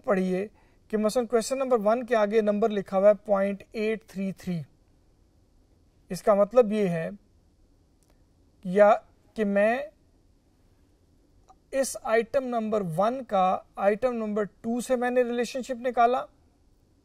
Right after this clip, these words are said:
आइटम वन का आइटम थ्री से रिलेशन निकाला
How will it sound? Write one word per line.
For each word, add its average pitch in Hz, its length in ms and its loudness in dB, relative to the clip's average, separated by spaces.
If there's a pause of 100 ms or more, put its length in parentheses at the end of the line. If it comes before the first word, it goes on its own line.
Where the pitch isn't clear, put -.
(420)
आइटम 208 440 2
वन 233 240 0
का 220 140 -2
आइटम 196 420 -4
थ्री 254 280 -8
से 262 140 -6
रिलेशन 247 400 -4
निकाला 226 520 -2